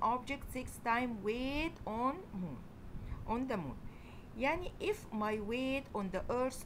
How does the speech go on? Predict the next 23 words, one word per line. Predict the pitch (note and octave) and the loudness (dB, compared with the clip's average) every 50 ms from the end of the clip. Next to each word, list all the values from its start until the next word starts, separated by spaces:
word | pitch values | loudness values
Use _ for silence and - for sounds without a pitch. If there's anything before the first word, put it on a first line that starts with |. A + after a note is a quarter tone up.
| - - | -4 -4
eighty-four, | A3+ A#3+ B3 B3 - - - B3+ B3+ C4+ - - - - - - - - - - - - - - - - - - A3+ G#3 E3+ C#3+ B2+ - - - - - - - - - - - | -2 -2 -2 -2 -2 -2 -2 -2 -2 -4 -4 -8 -10 -10 -8 -8 -8 -8 -8 -8 -12 -12 -12 -10 -10 -10 -2 4 6 6 6 6 2 0 -4 -6 -6 -8 -10 -10 -10 -10 -10 -8
so | - - - C#4+ B3 | -8 -2 2 4 4
what | G3+ E3+ E3+ F3+ A3+ D#4 F4+ F4 | 4 4 2 4 4 4 4 4
is | F4 D#4 A#3+ A#3+ | 0 0 0 0
my | A3+ G#3+ G#3+ A3 A3 G#3+ G3+ G#3 | 2 4 4 4 4 2 2 0
weight | C4 C#4+ D4+ D#4 D#4 D4+ D4 - - | 2 2 4 4 4 4 2 2 2
on | - A#3+ A#3+ A3+ F#3 | 2 2 2 2 2
the | G#3+ G#3 | 2 2
moon? | G#3 G3+ G3+ G3+ G3+ G3 G3 F#3+ F#3+ F#3 F#3 F3+ F3 F#3 - - | 4 2 2 2 2 2 2 0 0 0 0 -2 -2 -4 -8 -8
So | - - - F#4+ F#4 D#4+ | -6 -4 0 4 4 4
here | C#4 C4 C#4+ D4+ D4 C4 | 4 4 4 4 4 4
what | G3+ G#3 A3+ A#3 - - - | 4 2 2 0 0 -2 -2
we | G#3 G3 | 0 0
will | F3+ F3 D#3+ D3+ - | 2 2 0 0 -2
do? | - E3 D3+ C#3+ - - - - - - - - - - - - - - | -4 -4 -2 -2 -2 -4 -2 -6 -6 -6 -6 -8 -10 -10 -10 -10 -10 -10
So | - - - F4+ G4 G4 | -8 -2 4 4 6 6
we | F#4 D#4+ D4 C4+ | 6 6 4 4
will | C#4+ D#4 F4+ - - | 2 2 2 2 0
divide. | A3 G#3+ F#3+ G3 F3 D3+ B2+ - - - - - - - - - - - - - - | 0 0 2 2 2 2 0 -4 -8 -10 -10 -10 -10 -10 -8 -8 -6 -6 -6 -8 -4
So | - - B3 G#3 | -2 0 0 0
find | F3+ - - C4 C#4 D4+ E4+ F#4 F4 C4+ | -2 0 2 4 4 6 4 2 0 2
the, | A#3 B3+ | 4 4
uh, | - - - - F3 G3 A3 | 4 2 0 -2 0 0 0